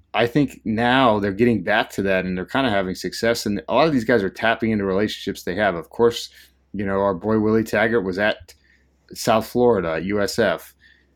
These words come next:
Um, so he's gonna know players in Florida. But Isaiah Bolden, a four-star from Zephyr Hills, uh, Water Country, as we mentioned,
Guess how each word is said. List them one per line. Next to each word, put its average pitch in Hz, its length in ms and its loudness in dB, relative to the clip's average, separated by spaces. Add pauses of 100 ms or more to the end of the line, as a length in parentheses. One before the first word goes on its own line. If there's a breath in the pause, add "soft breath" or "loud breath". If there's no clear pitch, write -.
(140)
Um, 92 640 -4
so - 120 -2
he's 110 100 2
gonna 131 200 2
know 110 280 2 (160)
players 107 340 -2
in 95 60 -6
Florida. 98 360 -2
But 92 140 -4
Isaiah 120 360 2
Bolden, 110 640 0
a - 80 -8
four-star 98 640 0
from 92 200 -8
Zephyr 120 380 -2
Hills, 101 380 -4 (180)
uh, 90 360 -6 (240 soft breath)
Water 107 320 2
Country, 107 420 -4
as 98 120 -4
we 92 180 -6
mentioned, 98 500 -4